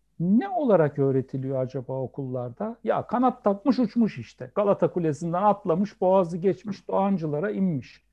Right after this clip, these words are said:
O değil arkadaş. Bu adam bir matematik bilgini, aerodinamik ustası. Siz bu yönüyle hiç tanıyor musunuz Hazarfen Ahmet Çelebi'yi?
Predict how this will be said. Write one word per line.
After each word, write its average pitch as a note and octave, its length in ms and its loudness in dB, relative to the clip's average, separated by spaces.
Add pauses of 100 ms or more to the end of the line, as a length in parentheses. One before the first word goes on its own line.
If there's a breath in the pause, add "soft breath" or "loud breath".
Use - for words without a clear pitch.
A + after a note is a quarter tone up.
(180)
O F3 180 -2
değil B3+ 260 -2
arkadaş. D#3+ 580 -4 (680)
Bu F#3 160 0
adam G3+ 280 -4 (560)
bir F#3 100 2
matematik G3 640 -2
bilgini, C3 380 -6 (560)
aerodinamik F#3 880 4
ustası. - 520 -4 (1080)
Siz F#3+ 300 4
bu C#4 100 8
yönüyle C#4 560 6
hiç C#4 340 0
tanıyor C#4 400 2
musunuz B3 380 -2
Hazarfen D3 500 0
Ahmet B2+ 360 -8
Çelebi'yi? A#2 520 -12